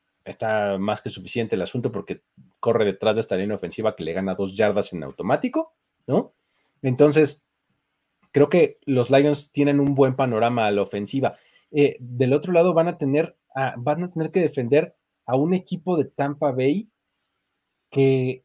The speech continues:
tiene muchísimo mérito también desde mi punto de vista. Creo que lo que ha hecho, eh, este equipo ha sido muy, o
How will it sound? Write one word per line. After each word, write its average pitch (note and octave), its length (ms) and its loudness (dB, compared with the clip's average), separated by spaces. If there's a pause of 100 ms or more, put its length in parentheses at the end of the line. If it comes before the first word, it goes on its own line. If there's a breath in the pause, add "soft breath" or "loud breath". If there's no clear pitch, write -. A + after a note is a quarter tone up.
(120)
tiene E3+ 200 2
muchísimo E3 520 0
mérito C3+ 400 2
también A2 300 -4
desde A#2 180 -6
mi G2+ 80 -4
punto A#2 300 -6
de G#2+ 80 0
vista. A2+ 300 -8
Creo C#3+ 200 0
que E3+ 260 -4
lo A#2+ 220 -4
que C#3 120 -2
ha D3 160 2
hecho, D3+ 520 0 (360)
eh, G#2+ 280 -6
este B2 200 -8
equipo C#3+ 520 -2 (420)
ha C3 140 -6
sido D#3 460 0
muy, C#3+ 400 2
o C3+ 460 -4